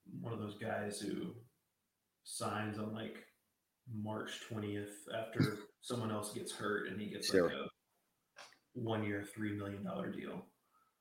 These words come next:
Speaker 1: And then he hits twenty home runs and a hundred fifty at bats and then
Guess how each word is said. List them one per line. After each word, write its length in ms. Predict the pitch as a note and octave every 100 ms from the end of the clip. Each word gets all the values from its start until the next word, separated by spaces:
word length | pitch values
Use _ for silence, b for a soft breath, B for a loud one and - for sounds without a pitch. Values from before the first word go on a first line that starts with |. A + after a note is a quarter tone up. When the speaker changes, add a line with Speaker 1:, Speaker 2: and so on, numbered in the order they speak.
| _
Speaker 1:
And 100 | A#2+
then 60 | A2
he 120 | G#2+
hits 480 | A2+ A2+ - - - - _ _ _ _ _ _ _ _ _ _ _ _ _ _ _
twenty 260 | - B2+
home 220 | A2+ A2 A2
runs 280 | A2 G#2+
and 100 | G#2+
a 40 | G#2+
hundred 280 | G#2+ G2+ -
fifty 220 | - -
at 80 | -
bats 340 | G2+ - -
and 140 | - -
then 260 | - -